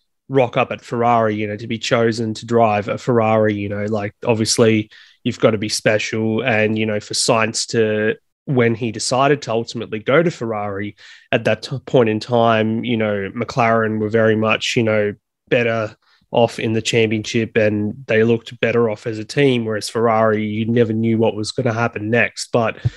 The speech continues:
you obviously saw what they were doing, what they were working towards for twenty-two. That's always been their target. And,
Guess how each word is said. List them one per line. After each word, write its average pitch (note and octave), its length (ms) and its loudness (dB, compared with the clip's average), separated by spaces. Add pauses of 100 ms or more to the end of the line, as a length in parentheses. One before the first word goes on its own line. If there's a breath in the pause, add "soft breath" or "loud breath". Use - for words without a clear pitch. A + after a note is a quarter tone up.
(220 loud breath)
you D3+ 100 4
obviously C3 320 -2
saw C3+ 320 4
what B2+ 200 4
they A#2 140 4
were A2+ 120 0
doing, A#2+ 640 4
what A2 160 0
they A2+ 80 2
were A2 80 2
working A2 460 4
towards A2+ 440 0
for A2+ 80 -4
twenty-two. B2+ 680 2
That's A#2 260 2
always A2 320 0
been G#2+ 240 -2
their G#2 120 0
target. A#2+ 720 4 (180)
And, A2 560 0